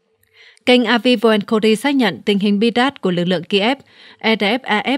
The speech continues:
đã kẹp chặt Kudakove, chọc thủng hai bên sườn. Các cánh quân Bắc Nam của họ chỉ còn chưa đầy mười bảy ki-lô-mét nữa là bắt tay nhau, hoàn thành vòng vây, khép túi xung quanh thành phố. Mọi tuyến tiếp vận của A F U đều đang bị pháo binh Nga khống chế,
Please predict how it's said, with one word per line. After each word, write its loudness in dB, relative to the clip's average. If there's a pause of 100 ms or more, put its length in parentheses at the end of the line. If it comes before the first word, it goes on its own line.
đã -2
kẹp -4
chặt -6
Kudakove, -2 (140)
chọc -2
thủng 0
hai -2
bên 0
sườn. -2 (340)
Các -2
cánh 0
quân 0
Bắc -2
Nam 0
của -4
họ -2
chỉ -4
còn 0
chưa -2
đầy 0
mười 0
bảy -2
ki-lô-mét -2
nữa 0 (300)
là 0
bắt -2
tay 0
nhau, 2
hoàn 0
thành -2
vòng -2
vây, 2 (260)
khép -2
túi 4
xung -2
quanh -2
thành -4
phố. 0 (640)
Mọi 4
tuyến 2
tiếp -4
vận -2
của -4
A -2
F -6
U 4 (100)
đều 2
đang -2
bị -2
pháo -4
binh 0
Nga 0
khống -4
chế, 0